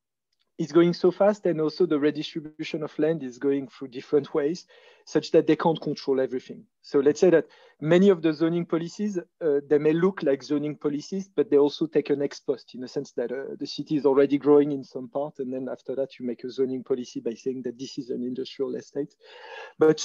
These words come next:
but so far, it's difficult for us, and we plan to collect data, but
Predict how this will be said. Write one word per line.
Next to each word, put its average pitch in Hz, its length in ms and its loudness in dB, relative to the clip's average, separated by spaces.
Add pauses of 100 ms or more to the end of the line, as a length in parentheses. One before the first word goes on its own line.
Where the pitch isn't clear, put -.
(120)
but 170 160 4
so 180 180 4
far, 156 160 4
it's 170 140 0
difficult 160 460 -4
for 156 220 4
us, 175 140 -2
and 139 180 -2 (140)
we 143 160 -4
plan 175 260 0
to - 100 -20
collect 147 340 -4
data, 156 300 0
but 143 180 -2